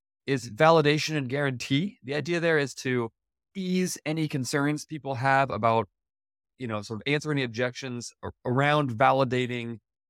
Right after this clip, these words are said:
that this is true with third-party validation and a guarantee and those kinds of things. So that's why they're together. Validation and guarantee are together 'cause they're both trying to do the same thing.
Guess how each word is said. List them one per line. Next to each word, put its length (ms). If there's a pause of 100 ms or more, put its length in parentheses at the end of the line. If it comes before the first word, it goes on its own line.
(140)
that 100
this 140
is 120
true 280
with 200
third-party 800 (280)
validation 600
and 100
a 40
guarantee 440
and 80
those 80
kinds 160
of 60
things. 180
So 60
that's 140
why 80
they're 80
together. 380
Validation 360
and 80
guarantee 320
are 60
together 280
'cause 140
they're 80
both 200
trying 200
to 40
do 60
the 60
same 180
thing. 160